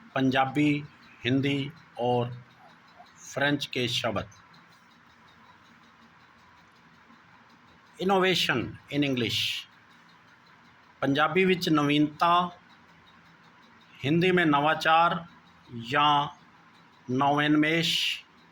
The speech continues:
In French, innovation। In English, research, पंजाबी विच खोज,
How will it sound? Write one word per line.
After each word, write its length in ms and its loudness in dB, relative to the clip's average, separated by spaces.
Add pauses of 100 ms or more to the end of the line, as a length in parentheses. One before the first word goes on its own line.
(800)
In 120 0
French, 680 -2 (1600)
innovation। 680 0 (1800)
In 80 -2
English, 600 0
research, 760 0 (1200)
पंजाबी 400 2
विच 260 0
खोज, 580 0